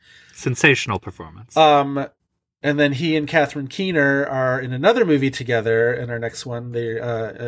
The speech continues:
Speaker 2: uh, in Enough Said. And then All the
Speaker 1: Also
Speaker 2: King's
Speaker 1: sensational.
Speaker 2: Men, he plays a corrupt something or other, right? In All the King's Men?
Speaker 1: Correct.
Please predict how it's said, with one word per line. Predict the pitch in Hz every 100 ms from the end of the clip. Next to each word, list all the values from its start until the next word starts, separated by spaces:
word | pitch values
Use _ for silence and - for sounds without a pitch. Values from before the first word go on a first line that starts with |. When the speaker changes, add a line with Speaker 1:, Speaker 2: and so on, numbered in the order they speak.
| 110
Speaker 2:
uh, | -
in | 123
Enough | 117 113 -
Said. | - - 120 110 120 165 - _ _ _ - - _ -
And | 127 120
then | 127 123 120 113 110 110 110 _ _ _
All | 135 147
the | 151
Speaker 1:
Also | -
Speaker 2:
King's | 175 156 139
Speaker 1:
sensational. | 147
Speaker 2:
Men, | 143 139 139
he | 143 147
plays | - 139 127 123 123 120 - 127
a | 123 117 117 113 113 _ _ _
corrupt | - 156 127 135 - - - - - _ _ _ _ _ _ _
something | - 120 123 113
or | 110
other, | 107 113 127 - -
right? | 117 139 _ _ _ _ -
In | 127
All | 127
the |
King's | 123 139 123
Men? | 143
Speaker 1:
Correct. | 151 117 - -